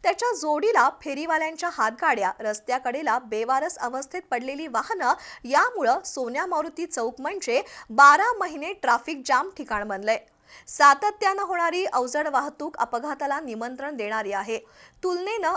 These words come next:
अरुंद रस्ता असल्यानं वाहतूक कोंडीवर नियंत्रण आणायचं असेल तर या चौकात वाहतूक पोलीस नेमावा लागेल. तसंच बस थांब्याचं ठिकाण ताबडतोब पुन्हा एकदा हलवणं गरजेचं आहे.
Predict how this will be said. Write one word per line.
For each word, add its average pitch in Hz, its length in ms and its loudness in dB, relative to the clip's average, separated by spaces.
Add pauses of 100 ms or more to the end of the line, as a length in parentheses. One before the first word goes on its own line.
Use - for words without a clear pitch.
अरुंद 320 320 -2
रस्ता 269 380 0
असल्यानं 247 580 -2
वाहतूक 254 400 -4
कोंडीवर 262 500 -4
नियंत्रण 240 540 -8
आणायचं 226 440 -6
असेल 339 380 0 (340)
तर 349 120 6
या 339 360 4
चौकात 320 440 0
वाहतूक 254 400 -2
पोलीस 311 400 -4
नेमावा 220 400 -4
लागेल. 202 340 -2 (380)
तसंच 240 420 0 (200)
बस 320 360 6
थांब्याचं 311 440 -4
ठिकाण 262 400 -2
ताबडतोब 262 680 0
पुन्हा 285 460 0
एकदा 392 280 0
हलवणं 262 440 -2 (100)
गरजेचं 208 420 -4
आहे. 185 260 -2